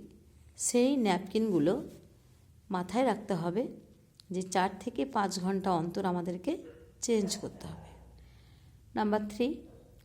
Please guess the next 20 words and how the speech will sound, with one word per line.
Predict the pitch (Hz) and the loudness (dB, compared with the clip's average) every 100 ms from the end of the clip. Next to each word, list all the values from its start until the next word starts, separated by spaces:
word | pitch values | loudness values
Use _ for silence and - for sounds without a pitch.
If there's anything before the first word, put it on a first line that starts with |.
| - | -10
যদি | 180 190 196 277 | 0 2 4 2
আমরা | 220 196 | 2 0
সুতির | 196 196 196 170 175 | 0 -2 0 0 4
কাপড় | 175 160 214 240 - - - - | 2 4 4 4 -2 -16 -18 -4
ব্যবহার | 170 165 175 | -2 0 -2
করি, | 175 156 208 - - - - - - - - | -4 -2 -2 -4 -10 -20 -20 -20 -20 -18 0
তাহলে | 214 202 | 4 4
সেই | 202 240 247 | 4 4 4
কাপড়কে | 240 180 180 175 - 240 - - - _ _ _ _ _ _ _ _ _ - 185 | 4 2 2 -2 0 -2 -2 -16 -20 _ _ _ _ _ _ _ _ _ -12 -4
যখন | 185 180 208 | -2 -2 2
অপরিষ্কার | 190 185 190 185 - 208 | 2 2 0 -4 -2 0
হয়ে | 196 | 2
যাবে | 170 180 214 | 2 2 2
বা, | 185 170 165 - - - | 2 2 -2 -6 -16 -14
বা | 104 131 185 170 127 139 170 175 - 175 | -8 -6 -4 -6 -6 -6 -6 -6 -6 -6
ভেজা, | 160 175 190 185 - - | -2 2 4 2 -4 -2
রক্তে | 156 160 - 269 | -2 -2 -2 2
ভেজা | 208 175 | 4 2
যে | 175 | 2
কাপড়, | 175 - 143 - 285 | -4 -2 -2 0 -4